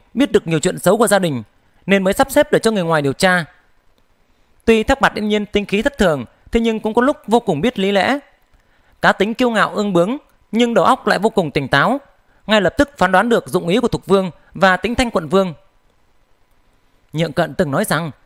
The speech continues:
cái tên họ Dương này là bạn tốt của chàng ấy. Mỗi lần nhắc đến tên họ Dương này thì Nhượng Cận đều tỏ vẻ rất ngưỡng mộ. Có thể khiến cho chàng ấy khâm phục như vậy thì chắc tên đó cũng không đến nỗi quá ngu dốt đâu.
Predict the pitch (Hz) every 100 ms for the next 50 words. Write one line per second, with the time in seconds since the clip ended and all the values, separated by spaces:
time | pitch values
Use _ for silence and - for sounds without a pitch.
0 | - 247 240 214 160 220 208 147 143 156
1 | - 262 180 165 135 165 294 - _ _
2 | _ - 208 254 165 196 196 196 240 226
3 | 208 156 214 185 170 185 _ - 208 208
4 | - 190 190 180 180 160 147 147 254 233
5 | 254 226 180 214 - _ _ _ _ -
6 | 240 214 - 185 240 214 151 180 220 233
7 | 196 196 208 165 202 - _ - 196 190
8 | 277 233 220 185 240 269 240 233 214 220
9 | 247 254 214 247 226 277 214 233 175